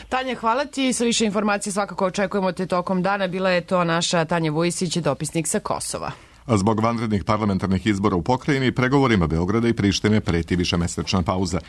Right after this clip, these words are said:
Speaker 2: Kako prenose mediji, sljedeća runda briselskog dijaloga mogla bi da bude održana tek na jesen.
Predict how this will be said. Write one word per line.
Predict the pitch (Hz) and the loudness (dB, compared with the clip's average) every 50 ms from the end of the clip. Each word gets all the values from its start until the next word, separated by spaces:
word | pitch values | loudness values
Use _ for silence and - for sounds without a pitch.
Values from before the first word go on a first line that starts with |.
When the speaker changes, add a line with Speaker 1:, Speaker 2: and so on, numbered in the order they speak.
| - - - - | -18 -20 -18 -6
Speaker 2:
Kako | - 117 107 110 107 | -4 -2 0 0 0
prenose | 98 107 98 98 95 - 110 98 | 0 2 2 2 2 2 2 2
mediji, | 95 101 104 95 113 123 117 | 4 4 4 4 4 2 0
sljedeća | - - 87 80 80 78 - 85 | 0 0 -2 -2 -2 -2 -2 -2
runda | 85 87 90 90 85 92 | 0 0 0 0 0 0
briselskog | 85 90 90 - - 90 - - 98 92 95 | 0 0 0 0 0 -2 0 2 2 4 4
dijaloga | 95 98 101 104 110 110 113 110 | 4 4 4 2 2 4 4 4
mogla | 101 104 107 98 107 104 | 4 4 4 2 2 2
bi | 101 104 | 2 4
da | 95 101 | 4 4
bude | 101 104 98 98 | 4 4 4 4
održana | 98 101 98 110 92 104 101 101 95 | 2 2 2 0 2 2 2 2 2
tek | - - 104 - - | 0 -2 -2 0 2
na | 113 131 | 2 2
jesen. | 117 95 - - 95 87 | 2 0 -2 -2 -4 -4